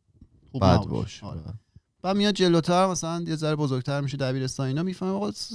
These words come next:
Speaker 1: صبح شاید چون شکمش خالی شیر می‌خوره اینجوری
Speaker 2: داستان
Speaker 1: اذیت
Speaker 2: داره.
Speaker 1: می‌شه.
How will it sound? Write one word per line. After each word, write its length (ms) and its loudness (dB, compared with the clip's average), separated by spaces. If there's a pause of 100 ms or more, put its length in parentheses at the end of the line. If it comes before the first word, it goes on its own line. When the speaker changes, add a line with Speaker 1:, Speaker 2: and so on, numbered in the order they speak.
Speaker 1:
صبح 680 2
شاید 300 -4
چون 180 -2
شکمش 560 -4
خالی 420 -2
شیر 320 -6
می‌خوره 380 -2
اینجوری 500 -4 (1080)
Speaker 2:
داستان 460 4
Speaker 1:
اذیت 100 4
Speaker 2:
داره. 260 4
Speaker 1:
می‌شه. 500 -6